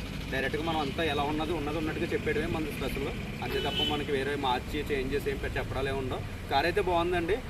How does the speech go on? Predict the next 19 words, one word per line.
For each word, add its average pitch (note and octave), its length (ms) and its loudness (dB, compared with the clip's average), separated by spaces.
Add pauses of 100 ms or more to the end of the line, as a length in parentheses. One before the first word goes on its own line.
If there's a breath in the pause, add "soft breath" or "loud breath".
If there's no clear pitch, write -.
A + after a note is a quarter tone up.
(140)
అదే E3+ 180 2
కాకుండా F#3 340 2
మన F#3+ 140 2
దగ్గర F#3 180 2
మనకి F#3 240 2
ఇంకా, F#3 400 0 (1080)
మన D#3+ 140 0
దగ్గర F3 220 4
క-, E3+ 280 4
ఎనభై D#3+ 280 2
వేల E3 160 6
నుంచి F3+ 160 4
కూడా G3 120 4
కారు F3+ 260 6
అయితే - 140 6
మన F3+ 120 2
దగ్గర E3+ 140 2
ఉండడం E3 300 2
జరిగింది. E3+ 400 2